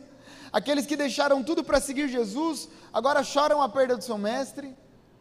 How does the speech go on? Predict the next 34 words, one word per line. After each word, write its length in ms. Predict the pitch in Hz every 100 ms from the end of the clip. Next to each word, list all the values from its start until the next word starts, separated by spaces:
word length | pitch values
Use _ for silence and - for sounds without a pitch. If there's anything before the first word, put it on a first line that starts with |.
| _ _ _ _ _ _ 214
Eu 80 |
fico 160 | 202 285
imaginando 420 | 311 277 269 294
a 60 | 285
cabeça 340 | 254 262 294
dos 140 | 285 254
discípulos, 680 | 269 - 294 285 185 - - - -
que 100 | 247
deixaram 460 | 285 - 285 311 233
tudo 280 | 311 359
pra 160 | 294 247
seguir 220 | - 220
Jesus. 500 | 208 196 175 160 - - - -
Esses 200 | 233 254
caras 260 | 302 330
não 120 | 294 294
abriram 360 | 262 339 403 349
mão 360 | 302 294 226 - -
de 220 | 185 226 277
um 100 | 269
salário 380 | 277 262 240
mínimo, 340 | 233 254 220 208
não, 80 | 311
eles 160 | 247
abriram 300 | 262 320 339
mão 160 | 302 330
de 100 | 339
tudo. 480 | - 359 330 208 - - - - - - -
Eles 140 | 240
deixaram 440 | 302 - 311 320 294
amigos, 560 | 233 247 320 208 - - -
eles 160 | 233 254
deixaram 360 | 294 302 311
família, 600 | - 302 226 233 302 226